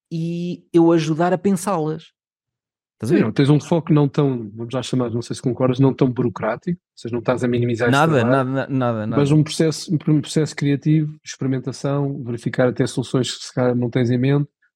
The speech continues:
Speaker 2: e em
Speaker 1: Uhum.
Speaker 2: conjunto com outras pessoas testar outras coisas, não é?
Speaker 1: Uhum.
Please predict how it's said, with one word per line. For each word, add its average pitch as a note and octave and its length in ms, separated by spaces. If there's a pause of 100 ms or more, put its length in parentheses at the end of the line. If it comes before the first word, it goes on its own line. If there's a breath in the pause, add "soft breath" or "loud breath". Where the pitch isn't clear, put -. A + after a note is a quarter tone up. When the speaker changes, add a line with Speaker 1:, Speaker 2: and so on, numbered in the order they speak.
(220)
Speaker 2:
e C3 80
em B2+ 40
Speaker 1:
Uhum. A#2+ 60
Speaker 2:
conjunto C3 280
com - 60
outras C3 180
pessoas - 240
testar - 280
outras C3 240
coisas, A2+ 420
não G2+ 100
é? - 40 (480)
Speaker 1:
Uhum. G#2 300